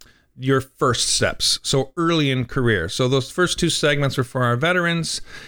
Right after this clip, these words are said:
and keeping with our baseball theme today, we're gonna look at some tips for our rookies. So when you're starting your career, we're gonna give you a couple tips on what you can do to get off to a good head start, and then we'll also look at some of the best rookie seasons in baseball history.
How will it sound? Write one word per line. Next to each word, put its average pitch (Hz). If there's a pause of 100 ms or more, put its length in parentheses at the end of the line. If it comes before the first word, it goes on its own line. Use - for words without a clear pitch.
(120)
and 127
keeping 151
with 143
our 127
baseball 151
theme 151
today, 131
we're 131
gonna 139
look 135
at 123
some 127
tips -
for -
our 113
rookies. 101
So -
when 127
you're 131
starting 165
your 151
career, 127 (380)
we're 123
gonna 139
give 139
you 135
a 131
couple 135
tips -
on 131
what 123
you 151
can 143
do 131
to 127
get 123
off 123
to 120
a 113
good 110
head 110
start, - (300)
and 190
then 269
we'll 240
also 240
look 208
at 202
some 214
of 208
the 196
best 196
rookie 185
seasons 156
in 127
baseball 117
history. 101